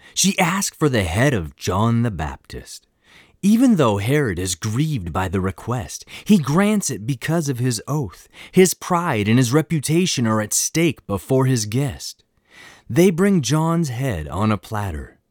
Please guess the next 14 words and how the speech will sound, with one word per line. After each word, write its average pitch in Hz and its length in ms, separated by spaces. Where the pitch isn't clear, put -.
Wicked 185 400
people 113 420
ended 147 360
the 95 100
life 123 340
of 101 140
God's 110 300
highly 170 580
esteemed 127 640
prophet, 101 480
yet 131 320
God 95 500
was 92 220
silent. 87 800